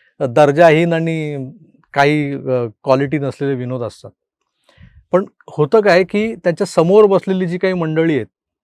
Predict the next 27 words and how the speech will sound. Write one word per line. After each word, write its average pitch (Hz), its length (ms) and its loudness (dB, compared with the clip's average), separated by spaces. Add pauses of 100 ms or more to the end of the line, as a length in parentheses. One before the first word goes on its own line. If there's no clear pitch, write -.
जी 127 60 -6
काही 143 200 -2
टाळकी 131 320 0
असतात, 120 320 -6 (420)
दोन, 143 340 -2
अडीच 143 240 -2
हजार, 135 320 0
तीन 135 280 -6
हजार 123 240 -4
रुपये 131 340 -4
खर्च 110 220 -10
करून 131 320 -6
तिकीट 123 360 -10
काढून 131 340 -6 (360)
सोबत 123 340 -6
आपल्या, 131 480 -4 (400)
अ, 113 420 -10 (1200)
तत्कालीन, 151 520 0 (760)
सद्यकालीन 151 600 0 (460)
गर्लफ्रेंडला 135 460 -2
वगैरे 131 280 -2
घेऊन 123 260 -8
येतात 120 240 -12 (800)
आणि 156 160 -4
तिथं 202 580 0 (340)
ज्या 165 120 2
पद्धतीनं 170 720 0